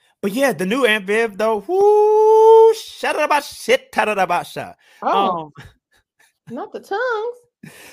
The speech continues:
Speaker 1: No, but I like, I like the new show. A lot of people are like, "Ooh, it's not the original. It's serious." It's, it's not supposed to be the original.
Speaker 2: But they said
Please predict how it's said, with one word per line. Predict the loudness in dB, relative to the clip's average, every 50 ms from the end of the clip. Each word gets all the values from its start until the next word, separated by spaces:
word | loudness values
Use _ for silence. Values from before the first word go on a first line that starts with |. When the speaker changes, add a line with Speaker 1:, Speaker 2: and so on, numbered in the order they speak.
| _ _
Speaker 1:
No, | -14 -8 -4 -2 -2 -2
but | -4 -8 -10 -8
I | -8 -8 -8
like, | -6 -6 -8 -8 -8 -12 _ _
I | -10 -10 -8
like | -8 -10 -12 -12 -12
the | -18 -20
new | -20 -20
show. | -20 -20 -18 -18 -18 -18
A | -16 -12
lot | -10 -10 -10 -10
of | -12 -16
people | -18 -18 -16 -14 -12
are | -12 -10
like, | -12 -12 -14 -16
"Ooh, | -16 -16 -14 -12 -12 -14 -16 -18 -20 _ _ _
it's | -2 -2 -2 -4 -10
not | -10 -8 -8 -8 -10 _ _
the | -14 -14 -8 -4 -2 -2 -2 0 -2 -2 -4 -6 -12 -18 -18 -8 -6
original. | -6 -6 -4 -8 -12 -16 -18 -20 -20 -20 -20 -20 _ _ _ _ _ -20 -20 _ _ _ _ _ _ _ _
It's | -14 -14 -14 -14 -14
serious." | -14 -14 -8 -2 -2 0 0 -2 -4 -8 -10 -10 -10 -10 -12 -12 -12 -16 -18 -18 -20 -20 -20 -20 -20 -20 -20 _ _ _ _ _ _ -12
It's, | -10 -10 -10 -14 -20 _ _
it's | -20 -20 -18
not | -18 -18 -16 -16
supposed | -18 -16 -12 -10 -10 -10 -10 -12
to | -16
be | -16 -16 -16
the | -16 -16
original. | -18 -18 -20 -20 -20 -12
Speaker 2:
But | -12 -12 -10
they | -8 -10 -10
said | -10